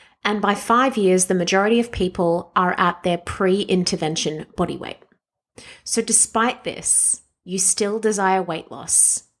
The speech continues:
So now what? Where do you go? You maybe acknowledge the staggering data that intentional weight loss does not last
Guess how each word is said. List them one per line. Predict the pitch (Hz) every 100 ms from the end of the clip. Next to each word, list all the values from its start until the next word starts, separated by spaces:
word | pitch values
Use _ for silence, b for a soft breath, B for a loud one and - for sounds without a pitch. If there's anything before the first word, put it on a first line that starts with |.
| _
So | - -
now | 175 160
what? | 151 - -
Where | - 175
do |
you | 175
go? | 156 151 170 - _ _ _ _ _ _ _ b b b b b -
You | 214
maybe | 233 233 247 247
acknowledge | 226 214 214 233 208 - -
the | -
staggering | 202 - - - 202 233 247 247 226 214
data | 196 175 175 160 - -
that | - 180 180
intentional | 208 - 208 202 247 226
weight | 185 175
loss | 196 185 -
does | - - 202 220 226 202
not | 190 -
last | 180 170 - - -